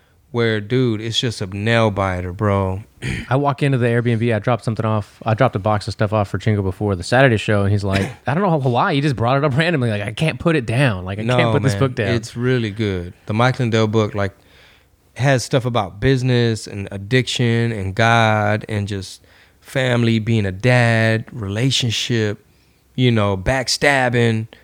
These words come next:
Speaker 1: trying to get the business off the ground, luck. You know what I'm saying? Made an infomercial. They told me it wasn't gonna work. I had to fire the director. I had to fire the ad agency. You know what I mean? Just little things like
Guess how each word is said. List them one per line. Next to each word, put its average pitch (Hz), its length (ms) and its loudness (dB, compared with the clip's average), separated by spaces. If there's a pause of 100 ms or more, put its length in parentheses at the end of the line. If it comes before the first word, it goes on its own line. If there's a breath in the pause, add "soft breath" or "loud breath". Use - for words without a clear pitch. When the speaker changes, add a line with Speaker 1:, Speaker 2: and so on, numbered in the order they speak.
(100)
Speaker 1:
trying 147 220 4
to 139 40 4
get 127 120 2
the 120 60 -6
business 127 320 2
off 123 120 2
the 123 60 -4
ground, 117 580 0
luck. 120 640 -2 (600 soft breath)
You 143 120 -2
know 131 160 2
what 131 60 2
I'm 131 100 0
saying? 131 420 0
Made 147 160 4
an 131 120 -2
infomercial. 135 840 0
They 131 120 -4
told 143 240 -2
me 139 80 -2
it 139 40 -2
wasn't 131 320 -2
gonna 123 180 0
work. 127 420 0 (320 loud breath)
I 123 40 -2
had 127 160 2
to 110 40 -4
fire 135 360 2
the 123 100 2
director. 123 520 0
I 117 40 0
had 131 140 2
to 107 40 -2
fire 135 280 -2
the 120 120 -4
ad 131 240 2
agency. 117 640 0 (440 loud breath)
You 143 140 0
know 160 100 4
what 165 60 2
I - 20 0
mean? 165 240 2
Just 135 180 -4
little 160 220 2
things 147 360 0
like 117 260 -2